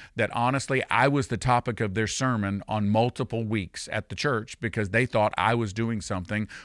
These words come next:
or I was leading in a way that wasn't biblical or wasn't spiritual. And the truth is,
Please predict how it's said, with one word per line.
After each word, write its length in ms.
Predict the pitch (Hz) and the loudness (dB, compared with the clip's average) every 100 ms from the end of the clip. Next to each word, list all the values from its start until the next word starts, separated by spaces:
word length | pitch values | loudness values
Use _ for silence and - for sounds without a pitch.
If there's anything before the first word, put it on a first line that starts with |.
| - | 0
or 60 | |
I 140 | 107 117 | 4 4
was 180 | 120 98 | 2 2
leading 420 | 113 120 117 107 | 2 4 4 4
in 120 | 101 | 2
a 60 | 95 | 2
way 280 | 90 95 | 2 2
that 180 | 107 101 | 2 0
wasn't 360 | 104 104 117 98 | -2 -2 -2 -2
biblical 380 | 104 107 101 110 | -4 -4 -4 -2
or 120 | 104 | -2
wasn't 340 | 92 98 113 | -4 -6 -8
spiritual. 640 | - 127 117 98 - - - _ - - - | -4 -2 0 -2 -8 -16 -18 _ -20 -16 -4
And 200 | 117 113 | -2 -2
the 40 | |
truth 340 | - 147 139 | 0 -2 0
is, 200 | 151 139 | 0 -2